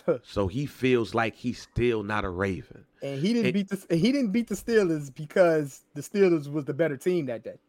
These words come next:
Speaker 1: He, yeah, it was, man, we ain't even gotta talk about that
Speaker 2: The
Speaker 1: shit.
Speaker 2: Ravens was fucking horrible,
Speaker 1: They,
Speaker 2: bro.
Speaker 1: they, they,
Speaker 2: <laughs>
Speaker 1: they
Speaker 2: Look.
Speaker 1: fucked themselves out of some pussy.
Speaker 2: I ain't never seen so many drop passes in
Speaker 1: Oh
Speaker 2: one
Speaker 1: my
Speaker 2: N F L game
Speaker 1: God.
Speaker 2: in my life, but proceed, man.
Speaker 1: Oh my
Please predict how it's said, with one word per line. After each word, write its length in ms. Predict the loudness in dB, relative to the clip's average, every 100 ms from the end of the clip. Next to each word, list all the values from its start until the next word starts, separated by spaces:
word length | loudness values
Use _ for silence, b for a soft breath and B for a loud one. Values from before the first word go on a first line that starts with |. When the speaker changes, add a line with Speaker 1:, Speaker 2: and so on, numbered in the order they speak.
| -16
Speaker 1:
He, 260 | -12 -10 -10 -10 -4
yeah, 80 | -2
it 180 | 0
was, 160 | -2 -4 -12
man, 360 | -10 -6 -4 -4
we 120 | -4
ain't 120 | -4
even 100 | -4
gotta 120 | -6 -6
talk 140 | -6
about 220 | -8 -16
that 140 | -4 6
Speaker 2:
The 160 | 8
Speaker 1:
shit. 80 | 12
Speaker 2:
Ravens 480 | 12 12 10 6 0
was 120 | -6 -10 4
fucking 400 | 10 10 8 8
horrible, 480 | 10 10 10 6 2
Speaker 1:
They, 180 | 2 2
Speaker 2:
bro. 320 | 0 -2 -4 _ 2
Speaker 1:
they, 200 | 2 2 -2
they, 180 | -2 -2 -4 -16 -14 -14 -18
Speaker 2:
<laughs> 460 | _ _ _ _ -6
Speaker 1:
they 100 | 0
Speaker 2:
Look. 140 | 2
Speaker 1:
fucked 180 | 2 -2
themselves 420 | -6 -2 0 0
out 140 | -2
of 80 | -4
some 140 | -8 -8
pussy. 340 | -8 -8 -16 -2
Speaker 2:
I 160 | 2 2
ain't 100 | 2
never 220 | 2 0
seen 240 | -4 -4 -4
so 100 | -4
many 140 | -6
drop 260 | -4 -4 -2
passes 380 | -4 -4 -8 -4
in 80 |
Speaker 1:
Oh 60 | -2
Speaker 2:
one 140 | 0 -2
Speaker 1:
my 80 |
Speaker 2:
N 60 | -4
F 60 | -4
L 40 | 2
game 40 |
Speaker 1:
God. 340 | 4 4 2 -2
Speaker 2:
in 40 |
my 40 | -2
life, 240 | -4 -4 -8
but 100 | -8
proceed, 420 | -8 -8 -14 -12
man. 240 | -12 -12 -4
Speaker 1:
Oh 180 | -2 0
my 280 | -4 -12